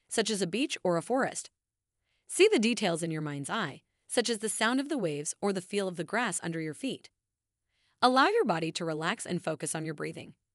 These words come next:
As you breathe in, imagine yourself breathing in peace and tranquility. As you breathe out, imagine yourself breathing out any tension or stress. Repeat this process until you fall asleep.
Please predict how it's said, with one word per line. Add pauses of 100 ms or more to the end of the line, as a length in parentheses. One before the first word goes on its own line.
(560)
As
you
breathe
in, (280)
imagine
yourself
breathing
in
peace
and
tranquility. (720)
As
you
breathe
out, (120)
imagine
yourself
breathing
out
any
tension
or
stress. (580)
Repeat
this
process
until
you
fall
asleep.